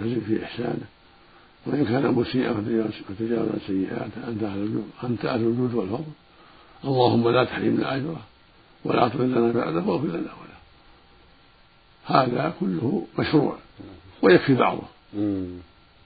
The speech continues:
Speaker 1: ثم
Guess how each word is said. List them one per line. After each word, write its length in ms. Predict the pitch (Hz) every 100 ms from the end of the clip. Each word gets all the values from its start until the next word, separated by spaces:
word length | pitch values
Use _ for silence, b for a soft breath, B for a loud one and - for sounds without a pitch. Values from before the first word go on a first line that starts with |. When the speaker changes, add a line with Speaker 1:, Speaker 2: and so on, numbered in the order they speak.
| _ _ - - - - - - - - - - - _ - _ - - - - - _ _ - 120
Speaker 1:
ثم 260 | 165 127